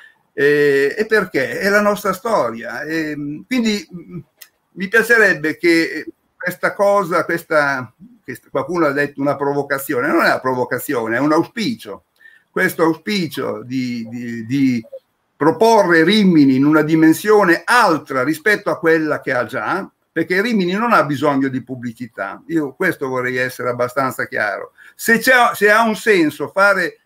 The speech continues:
Rimini capitale della cultura, non è per, eh, come dire, aumentare la promozione di Rimini,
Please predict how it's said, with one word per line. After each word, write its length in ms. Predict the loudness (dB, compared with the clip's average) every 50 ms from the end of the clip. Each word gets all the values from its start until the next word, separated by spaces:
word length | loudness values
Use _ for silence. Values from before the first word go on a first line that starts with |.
| _ _
Rimini 480 | -14 -10 -8 -6 -6 -4 -4 -4 -4 -4
capitale 500 | -4 -4 -4 -4 -6 -2 2 2 2 2
della 220 | 2 0 -2 -2 -4
cultura, 720 | -6 -12 -14 -12 -10 -8 -6 -4 0 0 0 0 -2 -8 _ _ -14
non 260 | -8 -6 -4 0 0
è 240 | 2 0 0 -2 0
per, 640 | 0 0 0 2 0 0 -2 -2 -2 -4 -6 -8 _ _ _ _
eh, 420 | -6 -4 -2 -2 -2 -2 -4 -6 -8
come 160 | -10 -10 -8
dire, 440 | -6 -4 -2 0 0 0 0 -2 -2
aumentare 920 | -2 -2 -2 0 0 -2 -2 -2 0 0 2 4 4 4 4 2 2 2 0
la 140 | 0 0 -2
promozione 640 | -2 -4 -4 -2 -2 -4 -4 -4 -4 -2 -2 -2
di 120 | -4 -4 -6
Rimini, 560 | -6 -6 -6 -8 -8 -8 -10 -12 -14 -16